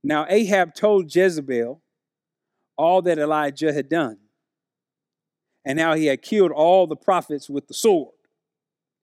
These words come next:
Then Jezebel sent a messenger to Elijah, saying, "So may the gods do to me, and even more, if I do not make your life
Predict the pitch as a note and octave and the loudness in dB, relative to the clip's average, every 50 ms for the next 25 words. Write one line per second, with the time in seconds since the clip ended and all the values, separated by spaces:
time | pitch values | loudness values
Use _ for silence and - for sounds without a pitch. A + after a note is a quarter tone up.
0 | _ _ _ _ _ _ _ _ _ _ _ _ _ _ _ - D3 C#3+ C#3+ C3+ | _ _ _ _ _ _ _ _ _ _ _ _ _ _ _ -6 -4 -4 -2 0
1 | C#3+ D#3+ E3 D3+ D3+ D3 D3 D3 C#3 C3 - - - E3+ D#3 D3 - - _ _ | 0 0 0 0 -2 -2 -2 -2 -2 -2 -4 -4 -2 -2 -2 -2 -4 -10 _ _
2 | _ _ _ _ _ _ _ _ _ B2+ A#2 B2 C3 D#3 E3 E3+ - - - B2 | _ _ _ _ _ _ _ _ _ -8 -6 -4 -2 0 0 0 -2 -4 -12 -16
3 | A2 G#2 _ _ _ _ _ _ _ _ _ _ - B2 A#2 A#2+ C3+ C#3 C#3+ C#3 | -16 -18 _ _ _ _ _ _ _ _ _ _ -8 -6 -6 -4 -2 -2 -2 -2
4 | B2+ A#2+ A#2 A2 - - E3 D3+ C#3+ B2+ A#2 A2+ A2+ A#2+ _ _ _ _ _ _ | -4 -6 -10 -14 -8 -4 -4 -2 -2 -4 -6 -10 -16 -20 _ _ _ _ _ _
5 | _ _ _ _ _ _ _ _ _ _ - - - F#3+ F3+ F3+ F3 E3+ D3+ D3+ | _ _ _ _ _ _ _ _ _ _ -6 -2 0 0 0 2 0 0 0 -2
6 | C#3+ D#3+ F3 F#3 F#3+ F#3 E3+ D3+ D3+ C#3+ E3+ F#3 F3 - - D3+ D#3 F3+ G3 F3+ | 0 0 2 2 2 2 0 -2 -2 -2 -2 -2 -2 -4 -6 -2 0 2 2 2
7 | F#3+ A3+ - _ _ _ _ _ _ _ _ _ _ _ _ _ _ _ _ _ | 0 -4 -10 _ _ _ _ _ _ _ _ _ _ _ _ _ _ _ _ _
8 | _ _ _ _ _ _ _ _ - C#3 D#3 F3 F#3 D3+ D3+ D3 E3+ G#3 A3 F#3+ | _ _ _ _ _ _ _ _ -4 0 0 0 2 0 -2 -2 2 2 4 4
9 | E3+ E3 D3+ D3+ D3+ D3 - - _ _ _ _ _ _ _ _ _ _ _ _ | 2 2 2 2 0 0 -2 -8 _ _ _ _ _ _ _ _ _ _ _ _
10 | _ _ _ _ - C#3 D3+ D#3 D#3 D#3 F3 G#3 G3+ F#3 D#3 D3+ D#3 D#3 _ _ | _ _ _ _ -4 -4 -4 -4 -4 -4 -4 -2 0 0 0 0 -2 -4 _ _
11 | _ _ _ _ _ _ _ _ _ _ C#3 E3 F#3 F#3 F3+ D#3+ D#3+ F3+ G3+ G3 | _ _ _ _ _ _ _ _ _ _ -2 0 0 0 0 0 0 2 2 2
12 | F3+ D#3 D3 D3 D3 - - | 2 0 0 0 -2 -4 -8